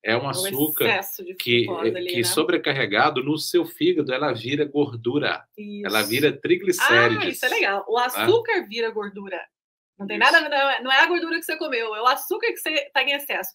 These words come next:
Speaker 1: É.
Speaker 2: E quer dizer que nunca mais você pode comer açúcar? Quer dizer que nunca mais você pode comer o pão? Não é isso, não é sobre restrição, é sobre organizar as coisas e sobre os excessos.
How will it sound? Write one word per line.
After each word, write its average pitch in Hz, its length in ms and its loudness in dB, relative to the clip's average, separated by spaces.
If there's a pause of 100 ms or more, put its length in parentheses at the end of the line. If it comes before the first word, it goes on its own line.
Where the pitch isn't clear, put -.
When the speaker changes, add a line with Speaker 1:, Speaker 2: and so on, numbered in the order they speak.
(160)
Speaker 1:
É. 170 200 -8
Speaker 2:
E 254 60 -4
quer 302 220 4
dizer 262 220 2
que - 100 -6
nunca 359 360 0
mais 254 240 2
você 269 80 -6
pode 233 280 -4
comer 208 180 -4
açúcar? 370 540 2
Quer 254 160 -4
dizer 247 180 -2
que 240 80 -14
nunca 302 240 -6
mais 240 160 -2
você 240 80 -12
pode 185 220 -6
comer 190 140 -10
o 175 120 -10
pão? 302 220 0 (280)
Não 339 400 2
é 320 120 4
isso, 294 360 -4
não 262 160 -2
é 311 120 0
sobre 302 260 -8
restrição, 269 680 -8
é 214 60 -6
sobre 269 320 -6
organizar 320 800 0
as 277 160 -2
coisas 208 500 -6 (340)
e 233 60 -10
sobre 330 320 -4
os 320 140 -2
excessos. - 880 -4